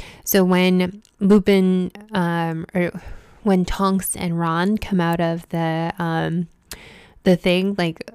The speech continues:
Tonks says, you know, "Ron saved the day. She's alive because of Ron." And, um, Hermione <laughs> goes to hug him. And it's such a weird transition because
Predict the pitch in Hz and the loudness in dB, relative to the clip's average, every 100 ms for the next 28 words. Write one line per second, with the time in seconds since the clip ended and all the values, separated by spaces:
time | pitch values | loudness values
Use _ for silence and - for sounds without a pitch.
0 | 226 - 175 175 165 165 160 165 170 151 | -18 -8 -2 -2 -2 -4 -2 -2 -4 -6
1 | 156 160 156 151 151 - - 170 160 170 | -4 -4 -4 -4 -8 -12 -4 -4 -2 -4
2 | 160 151 151 - 170 151 156 151 151 151 | -2 -2 -6 -8 -6 -6 -2 0 0 -2
3 | 165 - - 156 147 147 156 - 156 151 | -6 -8 -8 -4 -4 -4 -6 -6 -6 -6
4 | 165 175 - 156 143 147 190 - - - | -10 -12 -2 -2 0 -4 -4 -8 -20 -20
5 | - 196 185 170 165 160 160 170 - 180 | -10 0 4 4 2 0 -2 -4 -4 -2
6 | 165 156 165 170 180 185 175 180 190 175 | -2 -4 -8 -4 0 4 4 6 6 4
7 | - 175 165 180 180 - 160 156 185 180 | 2 -6 0 2 2 0 -4 -2 -2 -4
8 | - 277 - 359 208 190 196 208 220 - | -4 -8 0 2 2 2 4 4 2 0
9 | - 190 180 170 180 208 202 175 - 180 | 0 2 4 2 0 0 0 0 -2 -2
10 | 170 165 | -2 -2